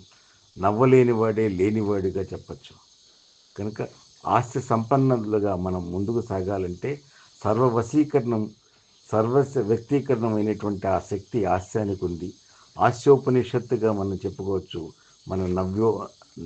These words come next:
నవ్యోపనిషత్తు, అది నవ్వుల ఉపనిషత్తు కింద చెప్పచ్చు. అటువంటి ఆ విశిష్టమైనటువంటి నవ్వుల గురించి మనకి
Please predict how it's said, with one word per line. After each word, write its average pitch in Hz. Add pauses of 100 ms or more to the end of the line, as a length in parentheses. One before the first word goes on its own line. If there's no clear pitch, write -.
(200)
నవ్యోపనిషత్తు, 117
అది 98
నవ్వుల 101
ఉపనిషత్తు 101
కింద 92
చెప్పచ్చు. - (540)
అటువంటి 107
ఆ 98
విశిష్టమైనటువంటి 113
నవ్వుల 107
గురించి 123 (320)
మనకి 104